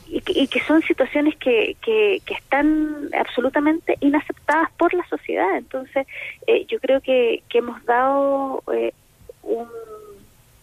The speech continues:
varios pasos adelante y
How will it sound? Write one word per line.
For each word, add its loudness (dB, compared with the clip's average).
varios 2
pasos -2
adelante -8
y -4